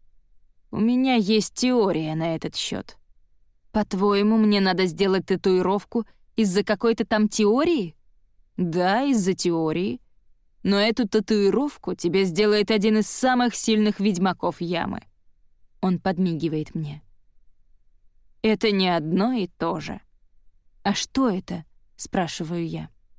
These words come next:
"Я думаю об этом с тех самых пор, как ты втянула меня в то жуткое видение,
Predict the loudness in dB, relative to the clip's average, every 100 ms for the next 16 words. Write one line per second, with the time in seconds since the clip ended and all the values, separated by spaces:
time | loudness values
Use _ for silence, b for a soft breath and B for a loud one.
0 | -20 -20 -20 -20 _ 0 2 4 2 2
1 | 2 2 0 0 -2 -2 -2 -2 0 -2
2 | 0 -2 -2 -2 -2 -4 -2 -2 0 0
3 | 2 2 2 0 -2 -2 -2 0 -2 0
4 | 0 2 0 0 0 0 -4 -8